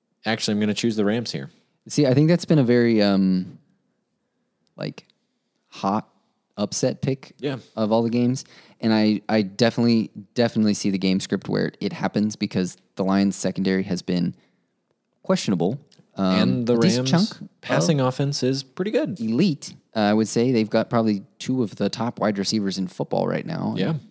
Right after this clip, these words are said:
Speaker 2: Stafford, as long as he can find him,
Speaker 1: Yeah.
Speaker 2: It's really good. And they have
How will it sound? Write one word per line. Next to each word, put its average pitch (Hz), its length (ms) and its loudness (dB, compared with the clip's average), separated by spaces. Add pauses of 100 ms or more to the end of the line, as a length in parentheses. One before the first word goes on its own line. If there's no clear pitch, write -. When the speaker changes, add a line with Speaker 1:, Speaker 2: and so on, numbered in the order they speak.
(160)
Speaker 2:
Stafford, 110 380 -4
as 92 100 -4
long 101 140 -2
as 95 80 -8
he 98 80 -8
can 92 120 -12
find 110 260 -2
him, 95 220 -2 (200)
Speaker 1:
Yeah. 151 220 0
Speaker 2:
It's - 280 -8
really 135 160 0
good. 110 200 2 (140)
And 226 300 4
they 190 100 4
have 185 320 0